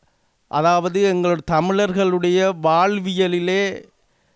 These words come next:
சங்க இலக்கியங்கள் சொன்ன அந்த பண்புகளை எல்லாம் கொண்டமைந்த மக்கள் வாழ்வியலை கொண்டதாகும்.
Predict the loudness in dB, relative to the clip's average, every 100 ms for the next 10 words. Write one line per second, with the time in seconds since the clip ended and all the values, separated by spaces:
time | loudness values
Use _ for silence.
0 | _ -6 -2 0 2 2 2 0 -2 -2
1 | -2 -2 0 0 -2 -4 -4 -2 0 0
2 | -2 -8 _ _ _ -8 -4 -2 -2 0
3 | 0 0 0 0 0 0 0 0 0 0
4 | -6 -14 _ _ _ _ -2 0 0 0
5 | 0 -2 0 2 0 -2 -2 -2 -2 -2
6 | -2 0 0 2 2 0 -4 -2 -2 -2
7 | -4 -2 0 0 0 -4 -16